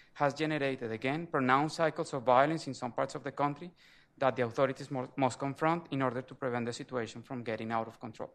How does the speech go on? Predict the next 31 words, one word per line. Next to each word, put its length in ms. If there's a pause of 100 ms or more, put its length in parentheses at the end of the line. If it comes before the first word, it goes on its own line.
(1800)
Another 300
policy 380
challenges, 640 (420)
policy 280
challenge 400
that 160
has 180
gone 180
relatively 460
unnoticed 500
in 80
the 80
discussions 500
about 280
drug 200
policy 280
in 60
Colombia 460 (460)
relates 480
to 140
drug 260
consumption. 540 (580)
This 140
has 160
most 240
likely 300
been 180
a 80
consequence 640 (100)
of, 140
a, 100